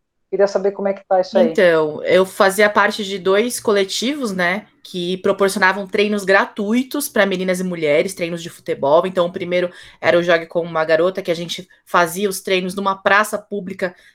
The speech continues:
Speaker 2: lá na Vila Mariana, do ladinho do metrô, então um lugar de fácil acesso pras meninas e mulheres. E o outro coletivo era o Nike F C, que já era um projeto da Nike, um projeto bem grande, que os treinos eram lá no Parque do Ibirapuera, tem uma quadra de society bem bacana lá, né?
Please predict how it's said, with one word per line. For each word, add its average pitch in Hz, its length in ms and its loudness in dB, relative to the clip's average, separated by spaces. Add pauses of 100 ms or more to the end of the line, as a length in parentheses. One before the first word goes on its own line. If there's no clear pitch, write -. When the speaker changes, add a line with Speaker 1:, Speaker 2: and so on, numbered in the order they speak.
(100)
Speaker 2:
lá 220 200 4
na 262 160 0
Vila 202 240 -2
Mariana, 180 500 2
do 180 100 -2
ladinho 214 480 0
do 214 100 -2
metrô, 190 320 -2
então 196 220 -2
um 202 200 -6
lugar 202 320 2
de 185 100 -14
fácil 214 360 0
acesso 175 380 -2
pras 170 140 -2
meninas 165 300 -8
e 156 40 -12
mulheres. 156 840 0
E 214 60 -2
o 214 40 0
outro 233 260 4
coletivo 226 680 0
era 208 180 4
o 214 40 -2
Nike 202 320 -2
F 208 180 -8
C, 220 240 -2
que 214 180 0
já 190 100 4
era 185 100 2
um 190 60 -4
projeto 185 360 0
da 190 140 2
Nike, 202 380 2
um 180 40 -18
projeto 170 340 -6
bem 220 280 0
grande, 190 400 0 (280)
que - 60 -6
os 214 140 -6
treinos 208 360 2
eram 202 200 6
lá 202 160 2
no 277 100 -2
Parque 247 400 2
do 214 100 -10
Ibirapuera, 214 460 -2
tem 190 120 -10
uma 190 140 -4
quadra 185 440 0
de - 80 -12
society 175 500 -6
bem 190 160 -4
bacana 180 560 -2
lá, 135 220 -4
né? 139 160 -10